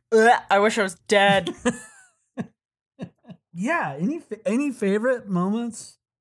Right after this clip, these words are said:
Speaker 2: uh, from these first two issues?
Speaker 1: I just love whenever the Crooked Man emerges from the trees. Like, I mean, we kind of already talked about that for a while, but, uh, yeah, I just think that's such a great way to kind of play with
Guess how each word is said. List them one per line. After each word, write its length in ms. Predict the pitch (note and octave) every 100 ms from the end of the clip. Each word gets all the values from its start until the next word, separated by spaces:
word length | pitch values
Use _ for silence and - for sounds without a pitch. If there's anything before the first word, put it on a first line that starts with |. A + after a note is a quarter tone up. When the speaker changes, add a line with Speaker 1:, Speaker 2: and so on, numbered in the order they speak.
| _ -
Speaker 2:
uh, 240 | A#3 A3+
from 180 | F3+ G#3
these 160 | G3+ E3+
first 320 | F#3+ F#3+ F3+
two 180 | A3 F#3+
issues? 680 | F3 - G#3+ A3+ G#3+ - _ _ _ _ -
Speaker 1:
I 100 | D4+
just 220 | A4 -
love 260 | G3+ G#3
whenever 300 | A3+ A3 G3+
the 100 | G3
Crooked 320 | F#3+ G3+ F#3+ F#3+
Man 160 | F#3+
emerges 420 | F#3 F3 F3 F#3 E3+
from 120 | F#3+
the 80 | F3+
trees. 520 | - F#3+ F#3 F#3 F3+
Like, 240 | F#3+ F#3
I 60 | G3
mean, 160 | F#3+ F#3+
we 100 | F#3
kind 160 | G3+
of 80 | F#3
already 180 | F#3 F#3
talked 300 | F3+ F#3 F3
about 180 | F3 F3
that 200 | F3 F3+
for 80 | F#3
a 60 |
while, 200 | F3 F3
but, 320 | E3+ E3+ E3+ - _ _ _ _ _ _
uh, 380 | F3+ F3+ F3+ F3+
yeah, 220 | F#3 F#3
I 200 | F3+ F3+
just 240 | E3+ F#3+ -
think 180 | G3 F3
that's 180 | F3
such 220 | - F#3+ G3+
a 40 |
great 460 | E3+ F#3+ F#3 F#3 - _ _ _ _
way 300 | F3+ F3 F#3
to 100 | F#3
kind 240 | F3+ G3 F3+
of 100 | E3+
play 380 | - F#3+ F3+
with 500 | F3+ F3 F3 E3+ -